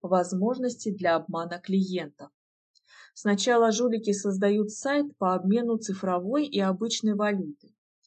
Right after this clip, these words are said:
Для правдоподобности туда погружают отзывы, правила использования, контакты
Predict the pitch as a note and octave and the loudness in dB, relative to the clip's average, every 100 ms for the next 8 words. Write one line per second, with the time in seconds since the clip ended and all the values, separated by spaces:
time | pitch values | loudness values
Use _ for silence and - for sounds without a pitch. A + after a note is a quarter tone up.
0 | - - - F#3+ G#3+ G#3+ A3 G#3+ G#3 A3 | -20 -16 -4 2 2 4 4 4 2 2
1 | G#3+ D4+ F4+ A3 F3 - - D#3 _ _ | 2 0 0 -2 -2 -8 -12 -14 _ _
2 | - G#3 E4 - G#3 F#3+ F#3 A3 C4 B3+ | -2 2 2 2 0 0 0 0 0 0
3 | B3 _ _ _ _ - A3+ G#3+ G3 G3+ | -2 _ _ _ _ -2 4 4 2 -2
4 | G3 G3 G#3 - _ _ - A#3 B3+ A#3+ | 0 0 -4 -8 _ _ -4 0 4 4
5 | G#3+ G#3+ G#3+ G#3 G#3+ - G#3 G#3 G3 G3 | 4 0 0 -2 -4 -6 -2 0 0 -2
6 | F#3+ F#3+ F#3+ - C4+ D4+ - G#3+ G#3 G#3 | 0 0 -2 -2 -2 -2 -2 -2 -2 -4
7 | - G3+ G#3 | -8 -8 -8